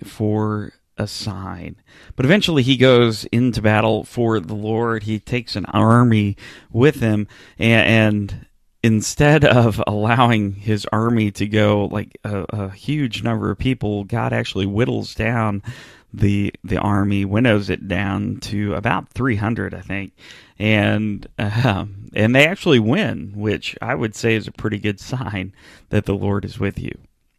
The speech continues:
But we start to see more, after Gideon, we start to see more and more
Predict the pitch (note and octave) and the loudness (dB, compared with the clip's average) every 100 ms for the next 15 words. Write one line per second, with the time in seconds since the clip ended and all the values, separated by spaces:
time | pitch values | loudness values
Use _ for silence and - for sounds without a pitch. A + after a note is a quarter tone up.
0 | _ _ _ - _ _ _ _ _ _ | _ _ _ -20 _ _ _ _ _ _
1 | _ _ _ _ _ - A#2 B2 A#2 D3 | _ _ _ _ _ -8 -2 -2 -2 -4
2 | D#3+ E3 - C#3+ C3+ A#2 A#2 A#2+ B2 A2+ | -4 -6 -10 -2 0 4 4 6 4 4
3 | G#2+ A2+ B2+ - A#2 A2+ A2+ A2 G#2+ G#2+ | 0 -2 -2 -6 -2 0 0 0 -2 -4
4 | A#2+ A#2+ A#2 - A#2 A2 G#2+ A2 A2+ A2+ | -6 -6 -8 -2 0 0 2 2 0 -2
5 | - G#2 G#2 G#2 G#2+ G#2+ G#2 | -2 -2 -2 -2 -2 -2 -4